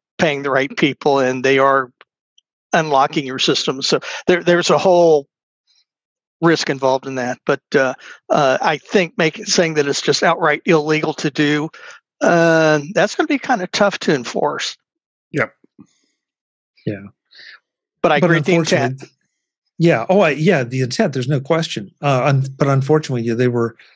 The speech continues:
Speaker 3: the attorneys then were coming back and saying, "Well, you know, they've seen," and this is, this is going based on what they're saying, but they've seen, you know, companies come back and get charged with violating this,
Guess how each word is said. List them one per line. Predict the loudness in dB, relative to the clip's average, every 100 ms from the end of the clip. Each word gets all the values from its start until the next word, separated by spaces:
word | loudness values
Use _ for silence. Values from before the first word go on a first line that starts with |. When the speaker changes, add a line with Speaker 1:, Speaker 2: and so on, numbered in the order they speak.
| _ 0
Speaker 3:
the | 0
attorneys | 2 0 2 2
then | 0 -2
were | -4
coming | -2 -2 -2
back | -2 -2 -4
and | -4
saying, | -4 -2 -2
"Well, | -2 -4 _ -6
you |
know, | -4
they've | 0 0 -2
seen," | -4 -2 -2 -4 -10 _ _ _ _ _ _ _ -10
and | -2 2 4
this | 2 -2
is, | -6 -8 -12 _ _ _ _ _ _ _ -2
this | 0 0
is | -6 -6 -4
going | 0 0 0 -4 -4
based | -4 -2
on | -4
what | -4 -4
they're | -6
saying, | -2 -2 0 -2 -8 -18 -20 _
but | -6 0
they've | -2 0
seen, | -2 -2 -2
you |
know, | -2 -2 -4 -8 _ _ _ _ _ _ _ -4
companies | -4 -4 -6
come | -4 -2
back | -2 -4
and | -6 -4
get | -4 -2
charged | 0 0 0 -4 -6
with | -6 -4
violating | -4 -2 -2 -2 -2 -4 -6 -12 -20 _ _
this, | -2 -2 -2 -8